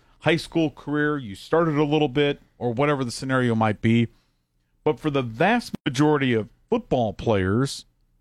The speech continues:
your career ends when you're done playing for the Jackson Polar Bears or for the McKinley Bulldogs or whatever the scenario is, because there just aren't tons of opportunities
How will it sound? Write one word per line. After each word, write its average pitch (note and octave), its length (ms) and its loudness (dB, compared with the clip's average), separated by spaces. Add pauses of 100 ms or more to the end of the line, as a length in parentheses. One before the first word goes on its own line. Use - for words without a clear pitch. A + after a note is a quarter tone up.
(540)
your F3 180 2
career D#3 520 -4
ends E3+ 540 0
when C3 180 0
you're C3+ 120 0
done D3 340 0
playing F#3 300 0
for - 80 -4
the A#2 100 2
Jackson G#2 480 2
Polar F#2 320 -2
Bears F2+ 340 -2
or F#2 60 0
for B2 140 0
the A2+ 80 2
McKinley G#2 500 2
Bulldogs F#2+ 640 0
or A2 240 0 (240)
whatever D3 300 0
the E3 80 -2
scenario B2+ 560 0
is, C#3+ 120 -4
because C#3+ 440 -2 (920)
there C#3+ 220 -2
just F3 300 0
aren't E3 240 0 (580)
tons F3+ 380 0
of D#3+ 80 0
opportunities C#3+ 1080 -2